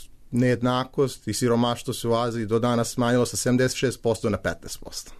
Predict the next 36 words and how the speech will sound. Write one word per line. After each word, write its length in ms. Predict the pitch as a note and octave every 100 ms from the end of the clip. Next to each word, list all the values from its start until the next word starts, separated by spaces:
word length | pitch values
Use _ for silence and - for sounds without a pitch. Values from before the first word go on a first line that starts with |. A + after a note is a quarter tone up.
| - -
To 120 | C3+
je 60 | A#2+
upravo 280 | B2 C3+
zato 160 | A#2+ A#2
što 120 | -
su 80 | A#2+
koristili 400 | G#2 G#2 - G#2
blagodeti 460 | F#2 E2+ F#2 - G2+
globalizacije. 760 | G#2 G#2 G2 F2 - - - - - - -
Jeli, 320 | A2 D2 G1+
uz 140 | D3+
sve 240 | - G3+ G3+ -
te 100 | C#3+
probleme 520 | D3 C3 C3+ B2 G#2
koji 180 | A2+ G2+
pro-, 320 | A2+ A#2 A2
proizilaze 580 | - A#2 A2+ B2 A#2 A2+
od 80 |
prevelikih 640 | - C3 B2+ A#2 - G#2+ - -
regulacija, 720 | A#2+ A#2+ A#2 A#2 A2+ A2 A#2
kao 140 | F#2+ G#2+
što 140 | -
su 120 | G2
tije, 160 | - A#2
te 160 | - A#2
regulacije 500 | A2 A2+ A2+ - A2
tog 220 | A#2+ -
tipa 280 | A#2+ - G#2+
koje 160 | A2+
dolaze 260 | A2+ A2 G#2+
iz 80 | A2+
Evropske 380 | G2+ G#2 -
unije, 340 | A2 A#2 D3 - - - - -
jeli, 300 | C3+ C#3+ C#3+ - - -
na 80 | C3
primjer, 320 | D#3 D3+